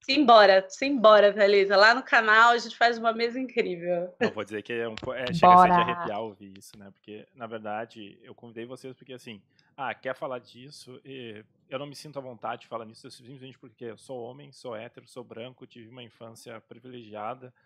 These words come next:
Speaker 2: só por isso eu já tive um monte de vantagem na minha vida. Daí eu vejo aqui em casa, minha esposa, a gente conversa bastante sobre isso, a questão do trabalho dela, né, e tudo mais que pode acontecer.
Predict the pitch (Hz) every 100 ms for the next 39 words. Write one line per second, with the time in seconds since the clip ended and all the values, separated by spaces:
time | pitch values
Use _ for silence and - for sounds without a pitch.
0 | _ _ 139 - 135 131 147 123 - 131
1 | 123 135 - 135 120 117 - 123 120 107
2 | _ _ _ _ _ _ 107 113 113 120
3 | _ 143 120 120 127 120 127 107 113 120
4 | 156 127 104 _ 113 123 110 _ 107 110
5 | 123 107 - 113 117 117 101 104 123 -
6 | 107 101 113 110 110 107 175 - 120 113
7 | 110 117 131 110 110 _ _ 131 _ 117
8 | 110 107 110 120 113 110 110 110 120 -
9 | 113 123